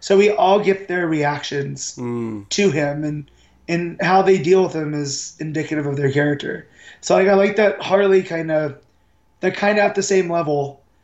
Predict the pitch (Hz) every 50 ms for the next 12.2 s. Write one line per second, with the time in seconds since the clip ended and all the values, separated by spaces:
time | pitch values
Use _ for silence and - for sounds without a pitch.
0 | _ _ _ _ _ _ 147 160 165 143 - - - 170 156 147 - - 208 214
1 | 202 196 - 180 180 139 180 175 175 170 151 135 131 131 127 120 _ _ _ _
2 | _ _ _ _ - - 190 190 185 202 190 196 - - 214 208 185 170 - -
3 | 165 156 147 139 165 190 190 170 156 143 147 147 143 139 143 - _ _ _ _
4 | _ _ _ _ 147 151 151 147 147 143 - - - - _ _ _ _ _ -
5 | 170 180 175 180 165 151 - 151 139 131 - - - - - _ _ _ _ _
6 | _ _ _ _ _ _ - 143 147 151 165 147 165 170 156 139 165 165 170 175
7 | 175 175 160 139 139 170 170 165 143 147 151 156 160 147 - - - 170 170 156
8 | 165 156 156 - 160 160 156 - 156 156 147 160 139 147 147 143 143 143 151 160
9 | 160 175 180 190 185 - - - _ _ _ _ - - _ _ _ _ _ _
10 | - 143 139 147 170 175 165 151 175 185 165 - 185 175 180 185 - 208 208 220
11 | 220 - 226 240 247 247 - - 208 196 202 208 202 170 135 - - 151 156 139
12 | 131 123 127